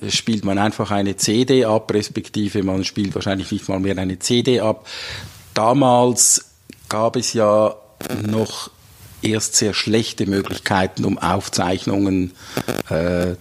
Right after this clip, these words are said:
zu reproduzieren. Das heißt, man musste das live aufführen.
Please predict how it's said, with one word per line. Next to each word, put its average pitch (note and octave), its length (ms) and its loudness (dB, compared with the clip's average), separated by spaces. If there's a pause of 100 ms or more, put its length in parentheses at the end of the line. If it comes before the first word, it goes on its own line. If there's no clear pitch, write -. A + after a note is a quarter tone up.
zu G2 320 0
reproduzieren. F2 920 -2 (280)
Das - 180 0
heißt, F#2 400 0
man G#2 240 2
musste F2+ 380 -2
das - 180 -2
live E2+ 540 0
aufführen. E2 640 -4